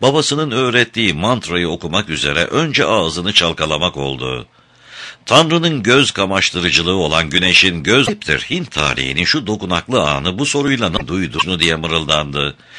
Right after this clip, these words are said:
Çiva, güneş, ay, merih, merkür, Jüpiter, Venüs, Rahu, Ketu, günümüzün bereketli olmasını sağlayın.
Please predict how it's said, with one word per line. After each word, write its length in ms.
Çiva, 400
güneş, 540
ay, 300
merih, 540
merkür, 560
Jüpiter, 580
Venüs, 520
Rahu, 400
Ketu, 560
günümüzün 580
bereketli 460
olmasını 460
sağlayın. 680